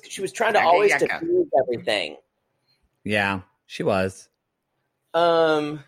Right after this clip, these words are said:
Speaker 1: Anyway, Andre's gonna get into real estate, which is perfect for him.
Speaker 2: Perfect.
Speaker 1: Uh, because he could sell me anything.
Speaker 2: Oh. Oh, yeah.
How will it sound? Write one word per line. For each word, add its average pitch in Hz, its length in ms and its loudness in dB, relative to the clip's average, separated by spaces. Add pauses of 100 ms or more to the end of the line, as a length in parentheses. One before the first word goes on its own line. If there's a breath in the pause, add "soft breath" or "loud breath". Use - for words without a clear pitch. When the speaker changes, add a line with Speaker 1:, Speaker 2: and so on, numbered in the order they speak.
(140)
Speaker 1:
Anyway, 175 480 0
Andre's 220 480 -2
gonna 190 200 -4
get 170 120 -2
into 156 200 -4
real 127 240 0
estate, 104 420 -2
which 117 160 -12
is 120 120 -16
perfect 151 580 -6
for 95 100 -8
him. 92 480 -14
Speaker 2:
Perfect. - 460 -4
Speaker 1:
Uh, 123 80 0 (1160)
because 131 480 -4
he 170 200 0
could 143 160 -4
sell 135 260 2
me 147 320 2
anything. 117 760 -4 (180)
Speaker 2:
Oh. 113 680 2 (1300)
Oh, 123 400 2
yeah. 90 400 -4